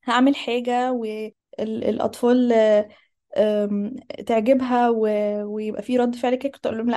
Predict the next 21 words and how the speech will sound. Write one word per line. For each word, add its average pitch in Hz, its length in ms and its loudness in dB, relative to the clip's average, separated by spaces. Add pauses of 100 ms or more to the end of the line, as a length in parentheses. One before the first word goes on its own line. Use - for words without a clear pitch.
(140)
أنتوا - 300 -6
أكيد 214 340 -6
بتا-، - 240 -2
يعني - 480 -2
ده - 100 2 (180)
أي 302 120 8
هبل، 220 300 4
إيه 202 120 2
الكلام 381 240 2
اللي 349 80 4
انتوا 311 160 0
بتقولوه 233 220 -2
ده؟" 208 140 -2 (200)
فكان 240 420 4
دي 294 100 2
حاجة 320 240 0
من 339 160 2
الحاجات 285 360 -2
اللي 262 240 0
يعني 208 240 -2
إيه، 240 120 -2